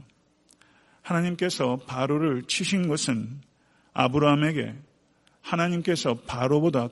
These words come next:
크신 하나님이시라는 것을 나타내기 위한 것입니다. 이 땅에 있는 어떤 왕보다 하늘에 계신 하나님께서 크신 왕이심을 진실로 믿으시고 선포하시고 경험하시는 모든 권속 되실 수 있게 되길 간절히 축원합니다.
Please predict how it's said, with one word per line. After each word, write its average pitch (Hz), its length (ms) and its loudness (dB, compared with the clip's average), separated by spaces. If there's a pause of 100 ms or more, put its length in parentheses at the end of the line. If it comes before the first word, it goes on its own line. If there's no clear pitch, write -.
크신 185 500 -2
하나님이시라는 147 720 0
것을 120 340 0 (300)
나타내기 135 560 0
위한 139 260 4
것입니다. 113 460 -4 (1120)
이 143 120 0
땅에 170 260 0
있는 165 180 0
어떤 127 340 -2
왕보다 127 640 -2 (560)
하늘에 190 380 2
계신 156 300 0
하나님께서 139 520 -2
크신 185 340 -4
왕이심을 131 520 0
진실로 127 640 -4 (420)
믿으시고 139 580 2
선포하시고 160 680 -2
경험하시는 135 720 -2 (240)
모든 139 340 0
권속 139 360 -2
되실 135 260 -4
수 123 160 -6
있게 131 140 -4
되길 127 160 -2
간절히 123 260 -2
축원합니다. 110 680 -4